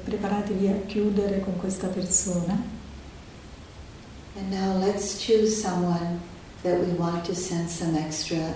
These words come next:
Speaker 2: energy to.
Speaker 1: Ed ora scegliamo qualcuno a cui vogliamo inviare una, dell'energia in più, ecco, una persona particolare.
Speaker 2: For example, there might be someone in our family or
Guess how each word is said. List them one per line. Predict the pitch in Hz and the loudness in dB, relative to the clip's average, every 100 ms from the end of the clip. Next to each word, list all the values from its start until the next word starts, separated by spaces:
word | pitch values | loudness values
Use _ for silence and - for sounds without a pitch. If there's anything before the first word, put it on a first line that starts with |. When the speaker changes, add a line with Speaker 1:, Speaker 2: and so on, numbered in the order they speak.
| - | -4
Speaker 2:
energy | 156 160 165 165 156 | -2 0 -2 -4 -6
to. | - 156 151 - - - - - - - | -6 -10 -10 -12 -14 -14 -14 -14 -14 -4
Speaker 1:
Ed | 220 | 2
ora | 285 240 | 4 4
scegliamo | - 208 196 190 190 | 4 2 4 6 6
qualcuno | 214 214 214 240 302 262 196 | 4 2 2 4 6 6 6
a | 196 | 4
cui | 220 | 2
vogliamo | 214 214 190 | 4 4 4
inviare | 185 196 196 226 254 269 226 202 214 - - - - | 4 4 6 6 6 6 6 4 2 -4 -6 -8 -4
una, | 233 214 208 196 196 196 233 - - - | 2 4 6 6 4 4 2 -2 -4 -2
dell'energia | 226 220 220 214 208 190 233 240 208 202 | 2 4 4 4 2 2 4 4 4 4
in | 202 202 190 | 2 4 2
più, | - 208 | 4 6
ecco, | 190 - - - 190 - - - - - | 6 2 -4 -6 -6 -6 -8 -4 2 6
una | - 196 | 6 6
persona | - - - 202 202 196 190 | 2 0 0 0 2 2 0
particolare. | 185 - - 190 180 165 180 185 - - - - - - | -4 -6 -6 -2 -2 -4 -6 -8 -12 -14 -16 -16 -14 -2
Speaker 2:
For | 190 | 2
example, | 190 190 190 170 170 175 175 175 | 2 2 2 0 2 4 4 4
there | 175 170 | 2 2
might | 165 165 - | 2 0 0
be | 180 | 0
someone | 175 - 165 165 165 170 170 | 0 0 2 2 2 0 0
in | 165 156 | -2 -2
our | 156 | -4
family | 156 190 185 185 180 180 175 - - | -4 0 0 0 -2 -2 -2 -2 -4
or | 156 | -4